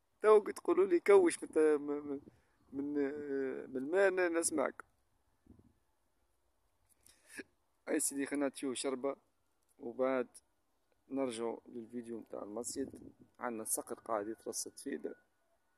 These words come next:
يعني الشبكة متاعنا، ربي يسهل لنا.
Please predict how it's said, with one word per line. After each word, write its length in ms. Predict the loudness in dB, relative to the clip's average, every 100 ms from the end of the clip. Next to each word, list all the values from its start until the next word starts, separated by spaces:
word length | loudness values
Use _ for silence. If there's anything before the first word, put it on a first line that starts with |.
| _
يعني 200 | -16 -12
الشبكة 400 | -10 -8 -10 -10
متاعنا، 520 | -8 -2 0 0 -4 -8 _ _ _ _ _ _ _ _ _ _ _ _ _ _ _ _ _ _ -12
ربي 540 | -8 -6 -6 -8 -8 -12
يسهل 320 | -16 -12 -10
لنا. 260 | -10 -10 -14